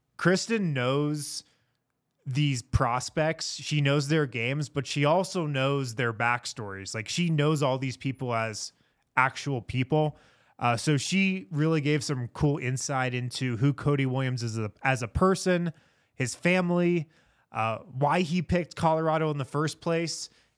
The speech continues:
and just the type of kid that whoever drafts him is going to get. Uh, so it was a really good conversation, and let's get to that now. My guest on the Denver Sports Podcast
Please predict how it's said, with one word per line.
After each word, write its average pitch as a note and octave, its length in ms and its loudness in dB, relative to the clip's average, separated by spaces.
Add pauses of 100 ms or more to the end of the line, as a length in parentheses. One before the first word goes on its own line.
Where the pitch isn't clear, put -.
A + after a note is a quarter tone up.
(160)
and C3+ 420 -4
just C3 380 -8
the C3 100 0
type C#3+ 400 -2
of C3+ 140 -4
kid C3+ 400 -2
that A2+ 400 0 (280)
whoever C#3+ 440 2
drafts B2+ 580 0
him A#2+ 380 -4 (460)
is C#3+ 160 2
going E3 240 4
to E3 40 0
get. F3+ 340 -2 (340)
Uh, B2+ 200 2
so D3 280 0
it - 120 -8
was D3+ 140 0
a C#3+ 60 0
really E3 180 2
good C#3+ 160 -4
conversation, D3 720 0 (240)
and B2 340 -4
let's A#2+ 140 -4
get C3+ 160 -2
to C3+ 80 -4
that B2+ 140 0
now. D3 220 -2 (680)
My D#3 160 6
guest F#3+ 300 2
on F3 160 2
the F3 140 0
Denver E3 220 2
Sports E3+ 300 0
Podcast D#3+ 760 0